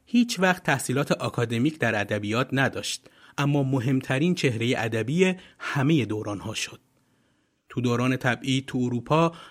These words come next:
تحت فشار روحی زیادی قرار گرفت و تصمیم به خودکشی گرفت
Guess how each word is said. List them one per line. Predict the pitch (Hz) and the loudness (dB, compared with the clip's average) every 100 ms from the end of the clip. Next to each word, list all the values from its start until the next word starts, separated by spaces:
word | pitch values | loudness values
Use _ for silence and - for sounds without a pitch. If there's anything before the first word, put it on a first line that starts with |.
| - | -4
تحت | 175 143 160 | -2 0 -2
فشار | - 139 - 147 | 0 0 2 2
روحی | 143 127 113 139 | 2 0 2 2
زیادی | 123 123 147 175 175 | 2 2 2 2 2
قرار | 160 151 143 | 4 4 2
گرفت | 135 127 123 - - _ | 0 0 -2 -8 -20 _
و | 117 | -4
تصمیم | - 107 - 120 117 | -2 -4 -2 -2 -2
به | 107 | -4
خودکشی | - 104 - 113 131 127 | -6 -6 -4 -2 -2 -2
گرفت | 104 101 - - | -4 -6 -8 -16